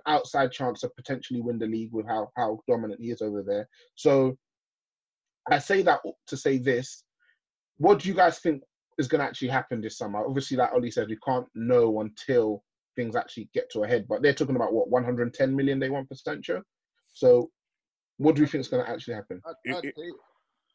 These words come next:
Speaker 1: You
Speaker 2: If it's
Speaker 1: pay it,
Speaker 2: hundred ten million,
Speaker 1: Reams, yeah?
Speaker 2: I'd pay it.
Speaker 1: Yeah?
Speaker 3: If,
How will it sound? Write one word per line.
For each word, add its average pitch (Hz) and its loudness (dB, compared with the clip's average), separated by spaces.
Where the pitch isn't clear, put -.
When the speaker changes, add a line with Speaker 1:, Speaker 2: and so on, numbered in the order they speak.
Speaker 1:
You 120 -2
Speaker 2:
If - -
it's - -8
Speaker 1:
pay 139 6
it, 113 4
Speaker 2:
hundred - -
ten - -
million, 107 0
Speaker 1:
Reams, 98 -8
yeah? 117 0
Speaker 2:
I'd 202 -8
pay 220 -4
it. 135 -8
Speaker 1:
Yeah? 120 2
Speaker 3:
If, - -10